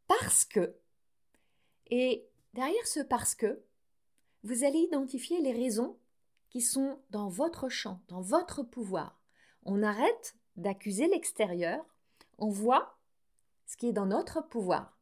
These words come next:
dans notre responsabilité. Et si vous regardez avec cette fameuse honnêteté radicale que j'aime inviter, avec lucidité, si vous prenez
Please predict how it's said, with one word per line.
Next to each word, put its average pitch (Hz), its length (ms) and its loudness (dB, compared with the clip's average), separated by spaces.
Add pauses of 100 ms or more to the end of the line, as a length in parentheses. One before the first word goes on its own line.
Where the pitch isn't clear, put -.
dans 175 120 -10
notre 294 280 0
responsabilité. 202 1000 -6 (1120)
Et 214 80 -6
si 262 420 0 (540)
vous 214 140 -4
regardez 226 480 2
avec 185 400 -2 (600)
cette - 280 -6
fameuse 220 480 2
honnêteté 214 600 4
radicale 196 580 -4
que 185 120 -6
j'aime 170 240 -6
inviter, 160 420 -14 (920)
avec 202 320 -6
lucidité, 190 760 -4 (360)
si 208 100 -8
vous 180 120 -10
prenez 349 540 0